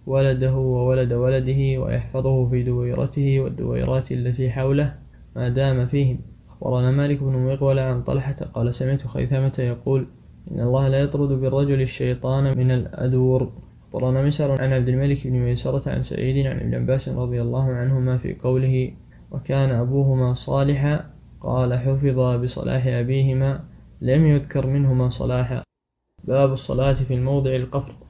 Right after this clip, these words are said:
أخبرنا بقية بن الوليد قال: حدثني بحير بن سعد عن خالد بن معدان قال: "ذكر لي أن ربك يباهي الملائكة بثلاثة نفر، رجل يكون في الأرض القفر فيؤذن ويقيم الصلاة،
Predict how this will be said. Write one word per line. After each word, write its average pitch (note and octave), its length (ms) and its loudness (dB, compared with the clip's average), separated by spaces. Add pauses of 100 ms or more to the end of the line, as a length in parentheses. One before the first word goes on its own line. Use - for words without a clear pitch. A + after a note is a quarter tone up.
أخبرنا B2+ 380 0
بقية C#3+ 440 2
بن C3 160 2
الوليد B2+ 480 2
قال: C#3 280 2
حدثني C3 600 4
بحير C3 500 4
بن B2 180 4
سعد - 260 -4 (380)
عن C3+ 140 -4
خالد C#3 280 2
بن C3 260 0
معدان B2+ 440 2
قال: B2+ 340 0
"ذكر C3 400 0
لي C#3 300 2
أن B2+ 160 0
ربك C3+ 480 2
يباهي C3 460 2
الملائكة C3 840 2
بثلاثة C3 640 0
نفر، C3+ 280 0 (420)
رجل C3+ 400 4
يكون C#3 380 2
في C#3+ 80 2
الأرض C#3+ 300 -2
القفر C#3 500 -2
فيؤذن C3+ 680 2
ويقيم C#3 500 2
الصلاة، B2+ 440 0